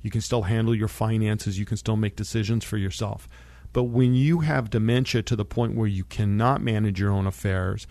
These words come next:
now that's an extra level of stress that is dumped onto somebody else, to dumped onto one of those caregivers. So caregivers there suffer, you know, higher rates of depression, anxiety, um, than non-caregivers. Caregivers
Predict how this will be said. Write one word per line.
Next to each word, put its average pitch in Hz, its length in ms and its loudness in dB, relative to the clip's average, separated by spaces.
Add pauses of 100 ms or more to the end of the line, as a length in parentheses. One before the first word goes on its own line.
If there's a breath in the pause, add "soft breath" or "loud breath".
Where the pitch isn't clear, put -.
(360 loud breath)
now 135 360 4
that's 131 280 2
an 110 220 -2
extra 131 380 0
level 107 280 2
of 98 120 -2
stress 107 400 -2
that 113 120 -2
is 98 200 0
dumped 110 320 0
onto 107 260 2
somebody 101 380 -2
else, 101 220 -4
to 113 120 -4
dumped 107 300 -2
onto 104 180 0
one 107 120 2
of 98 40 0
those 95 160 -4
caregivers. 98 640 -4 (500 loud breath)
So - 200 4
caregivers 143 580 4
there 127 220 6
suffer, 117 340 0
you 110 80 2
know, 107 120 0
higher 120 280 2
rates 113 240 2
of 95 100 -2
depression, 120 640 0 (400 soft breath)
anxiety, 117 800 2 (300 soft breath)
um, 113 340 4
than 110 180 4
non-caregivers. 113 800 0
Caregivers 113 520 0